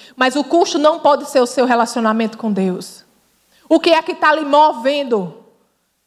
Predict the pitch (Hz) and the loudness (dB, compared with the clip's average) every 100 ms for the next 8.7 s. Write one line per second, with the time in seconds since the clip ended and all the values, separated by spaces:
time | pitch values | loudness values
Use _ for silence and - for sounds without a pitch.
0 | _ _ 240 240 247 254 269 269 269 262 | _ _ -4 0 2 2 2 4 2 0
1 | 254 254 247 - 269 240 220 185 226 254 | -6 -8 -10 -8 -6 -6 -6 -6 -4 0
2 | 247 277 269 269 277 262 247 254 240 269 | 2 2 2 0 0 -6 -4 -2 -2 -2
3 | 269 339 349 370 - 311 339 320 320 320 | -2 0 -2 -4 -2 0 0 0 0 0
4 | 285 277 226 202 170 _ _ _ _ _ | -4 -4 -6 -8 -12 _ _ _ _ _
5 | _ _ _ _ _ _ _ _ _ _ | _ _ _ _ _ _ _ _ _ _
6 | _ _ _ _ _ _ _ _ _ _ | _ _ _ _ _ _ _ _ _ _
7 | _ _ _ _ _ - 190 208 220 208 | _ _ _ _ _ -4 0 2 2 0
8 | 202 196 185 - 254 277 415 | -2 -6 -6 -4 0 0 0